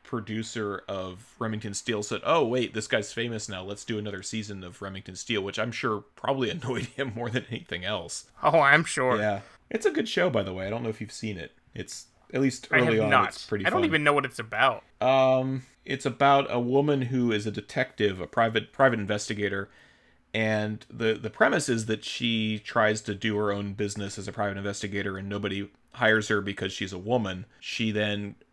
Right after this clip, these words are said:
Speaker 1: concocts this fake boss named Remington Steele, and he gets, he kinda gets credited for all the stuff that they do, and she gets hired and becomes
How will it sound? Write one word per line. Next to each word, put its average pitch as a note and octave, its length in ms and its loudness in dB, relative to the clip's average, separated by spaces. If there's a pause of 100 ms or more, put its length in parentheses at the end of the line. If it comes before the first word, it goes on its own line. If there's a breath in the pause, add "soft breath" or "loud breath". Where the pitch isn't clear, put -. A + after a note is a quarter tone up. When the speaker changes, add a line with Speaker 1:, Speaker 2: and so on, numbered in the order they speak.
(240)
Speaker 1:
concocts - 680 0
this G#2+ 240 -6
fake G#2+ 480 -4
boss G#2 400 -2
named G2 200 -6
Remington G#2 420 -8
Steele, F#2+ 520 -4 (520 soft breath)
and F#2+ 540 -6 (600)
he B2 200 0
gets, - 460 -2 (260)
he B2 160 -4
kinda A#2 220 0
gets G#2+ 180 -4
credited G#2+ 520 2
for G#2+ 200 0
all G2 200 -2
the F#2+ 280 -8
stuff - 320 -8
that G2 160 -8
they F#2+ 100 -6
do, G#2 300 -2
and G2 140 -2
she - 140 -6
gets F#2 200 -8
hired G2 300 -2
and F#2+ 80 -12
becomes F#2+ 460 -10